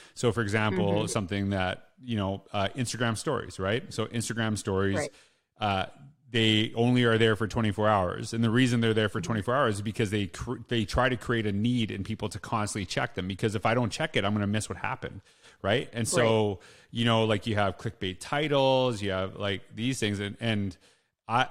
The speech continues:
Speaker 1: I, I have really, really, really, really tried to just slow, not,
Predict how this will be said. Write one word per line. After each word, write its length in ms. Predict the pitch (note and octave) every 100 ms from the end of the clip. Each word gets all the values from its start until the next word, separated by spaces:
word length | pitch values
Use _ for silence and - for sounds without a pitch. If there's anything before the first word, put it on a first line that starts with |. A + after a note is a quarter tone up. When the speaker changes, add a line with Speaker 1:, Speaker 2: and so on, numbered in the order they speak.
| -
Speaker 1:
I, 440 | A#2 C3+ D3+ D#3 - _
I 160 | A#2 C3
have 360 | D#3 D#3 A2 G2+
really, 800 | G#2 A#2 B2+ B2 F2+ F2+ - A2 _ _ _ _ _ _
really, 520 | B2+ B2 D3 D#3+ D3+
really, 220 | C3+ B2+ B2
really 240 | A#2+ A2+
tried 520 | - G2 F#2+ F2+ G#2 - -
to 340 | B2+ A2+ A2
just 520 | F#2+ A2 G#2+ - - -
slow, 600 | - A#2 G#2+ - D#2 -
not, 460 | A2 A2+ B2 G#2+